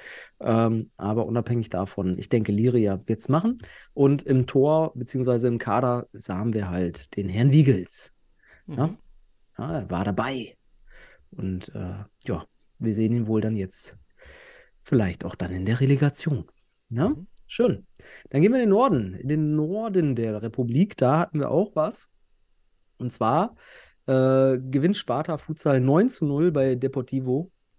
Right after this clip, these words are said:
Speaker 1: Inter. Der F C Maihahn gewinnt, ist das jetzt am grünen Tisch, gegen Woltmershausen. Nicht Antritt, ich kann's nicht nachvollziehen. Hier nach, äh,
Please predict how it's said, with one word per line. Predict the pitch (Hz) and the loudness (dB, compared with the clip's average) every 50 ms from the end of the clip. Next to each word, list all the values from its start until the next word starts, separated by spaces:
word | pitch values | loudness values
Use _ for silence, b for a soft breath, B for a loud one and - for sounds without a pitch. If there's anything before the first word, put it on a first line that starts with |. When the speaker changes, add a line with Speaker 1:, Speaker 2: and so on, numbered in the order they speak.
| _ _ | _ _
Speaker 1:
Inter. | - 120 127 135 - 180 196 262 294 302 294 _ _ _ _ _ _ _ - | -6 -4 -4 -4 -4 -4 -6 -6 -6 -10 -12 _ _ _ _ _ _ _ -6
Der | - 120 101 | 0 0 0
F | 139 - - | 0 0 -4
C | - - 160 | -6 -4 -2
Maihahn | 143 139 135 127 120 120 127 147 165 180 170 | 0 0 2 0 0 0 -2 0 0 2 2
gewinnt, | 143 127 127 139 156 156 - _ _ _ _ _ _ _ _ _ _ _ _ | 2 2 2 2 0 0 -4 _ _ _ _ _ _ _ _ _ _ _ _
ist | - 117 - | -8 -4 -4
das | 127 117 - | -4 -4 -4
jetzt | 110 - - - | -6 -6 -6 -6
am | 104 117 | -4 -4
grünen | 113 - 123 127 123 | -2 0 2 2 0
Tisch, | - - 202 - - - - _ _ _ _ _ - | 0 -2 -6 -6 -6 -10 -16 _ _ _ _ _ -4
gegen | 131 123 117 117 | -2 0 2 2
Woltmershausen. | 117 120 123 - 135 127 - - 123 147 170 180 202 214 - b b b b b b b _ _ _ - | 2 2 2 0 -2 -2 -2 -2 -2 0 0 0 0 -2 -4 b b b b b b b _ _ _ -4
Nicht | 120 143 - - | -2 -2 -2 0
Antritt, | 185 175 180 - - 196 196 - | -2 -2 0 2 0 0 0 0
ich | - - - | -6 -6 -2
kann's | - 123 120 - - | -2 -2 -2 -2 -2
nicht | 123 - | -4 -2
nachvollziehen. | 127 123 139 - - - 160 - - 170 170 165 175 175 151 139 | -2 -2 -4 -2 -2 -2 -2 0 0 0 0 0 0 -2 -2 0
Hier | 120 143 147 139 - - | 0 2 2 0 -2 -4
nach, | 143 139 147 - - | -6 -6 -6 -4 -4
äh, | 147 139 135 135 | 0 0 0 0